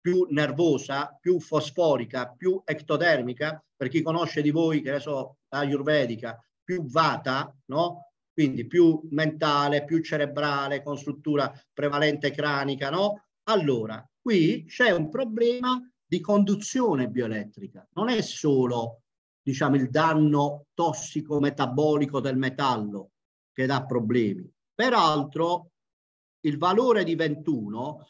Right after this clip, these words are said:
ce l'avevano antiossidanti, fra cui importante la vitamina E, ma soprattutto l'acido lipoico, vedete? Ventuno le vitamine, fra cui due vitamine antiossidanti importanti, la A e la E, e in più la vitamina D. E a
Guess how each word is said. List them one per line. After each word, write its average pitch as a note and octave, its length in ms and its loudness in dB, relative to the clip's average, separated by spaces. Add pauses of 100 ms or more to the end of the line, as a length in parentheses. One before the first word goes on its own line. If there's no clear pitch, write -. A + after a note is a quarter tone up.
(140)
ce - 160 -2
l'avevano E3+ 560 4
antiossidanti, D#3+ 1040 -2
fra C3 260 -8
cui D3+ 280 2
importante C3 720 -2
la A#2 100 -4
vitamina D3 580 0
E, D3+ 60 0
ma C3 100 -2
soprattutto C3 560 -4
l'acido C3+ 400 -2
lipoico, A#2 640 -6
vedete? A#2+ 540 -8 (320)
Ventuno G#3 720 -10
le D#3+ 220 -20 (260)
vitamine, D3+ 320 -20
fra D3+ 120 -20 (100)
cui D3 420 -16
due - 240 -6
vitamine D#3+ 480 -2
antiossidanti D3 640 -2
importanti, D3 600 -2
la D#3 180 0
A G3 80 4
e E3+ 80 0
la D#3 180 2
E, D#3 220 0 (300)
e F3+ 100 -2
in F#3 80 -2
più G#3 140 -2
la F3+ 100 6
vitamina D#3 400 0
D. A#2+ 300 -6 (280)
E B3+ 80 -6
a B3 240 -2